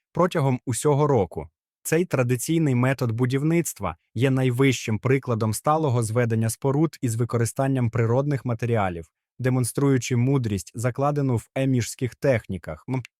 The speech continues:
Двадцять п'ять. Конструкція вікон. Вічні, довговічні вікна. Амішські вікна розроблені так,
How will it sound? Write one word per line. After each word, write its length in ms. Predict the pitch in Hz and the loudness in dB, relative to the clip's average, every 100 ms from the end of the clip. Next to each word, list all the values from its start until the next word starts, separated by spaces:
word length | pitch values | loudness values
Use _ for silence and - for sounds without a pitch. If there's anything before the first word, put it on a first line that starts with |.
| _ _ - | _ _ -10
Двадцять 540 | 107 143 160 185 - | -2 0 0 -4 -4
п'ять. 380 | 120 95 90 - _ - | -2 0 -2 -12 _ -6
Конструкція 680 | 135 120 156 165 - 139 123 | -4 -2 0 0 0 0 0
вікон. 460 | 120 131 - 95 - | 0 -2 0 -4 -4
Вічні, 540 | 104 113 123 - 165 | -2 0 0 -2 -2
довговічні 800 | 123 110 104 110 107 117 - 139 | 0 -2 -2 -4 -4 -4 -2 -2
вікна. 540 | 147 123 - 90 78 - _ _ _ _ _ _ - | 0 -2 -2 -8 -10 -10 _ _ _ _ _ _ -4
Амішські 500 | 170 175 - - 120 | 0 0 -2 -4 0
вікна 360 | 139 - 127 | 0 0 0
розроблені 640 | 113 110 123 127 131 127 | 0 0 0 2 2 0
так, 420 | 123 147 143 127 | 0 0 0 -2